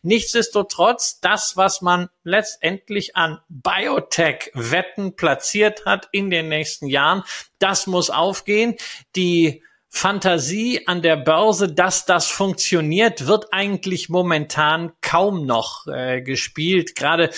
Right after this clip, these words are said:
wenn man mal sieht, also die haben einundvierzig, äh, Milliarden ausgegeben, sind jetzt selber von der Marktkapitalisierung nur noch siebenundachtzig Milliarden wert. Also,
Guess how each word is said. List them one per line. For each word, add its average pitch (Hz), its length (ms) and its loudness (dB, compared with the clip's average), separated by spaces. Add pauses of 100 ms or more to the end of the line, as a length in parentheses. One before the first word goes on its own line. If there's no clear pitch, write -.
(240)
wenn 147 120 -4
man 165 140 2
mal 143 180 0
sieht, 175 360 -4
also 143 160 -2
die 143 160 -2
haben 147 120 -2
einundvierzig, 180 880 -4
äh, 151 160 2
Milliarden 147 600 0
ausgegeben, 151 840 -2
sind 180 300 -8
jetzt - 280 -2
selber 170 420 2
von 147 180 -6
der 139 100 2
Marktkapitalisierung 151 1300 0 (280)
nur 147 160 0
noch 139 180 0
siebenundachtzig 147 1040 -4
Milliarden 131 640 -2
wert. 135 340 0
Also, 151 320 0